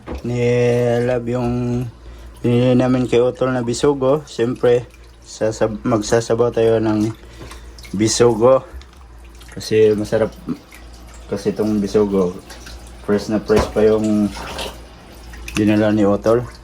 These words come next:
So, bagong bili niya. So, habang nilinisan ni Missus Ann yan, maggagaya tayo ng lamas dito.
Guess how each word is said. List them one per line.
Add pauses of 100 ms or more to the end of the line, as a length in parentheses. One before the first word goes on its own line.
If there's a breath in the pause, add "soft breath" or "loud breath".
So, (800)
bagong
bili
niya. (400)
So, (160)
habang
nilinisan
ni
Missus
Ann
yan, (760 loud breath)
maggagaya
tayo
ng
lamas
dito.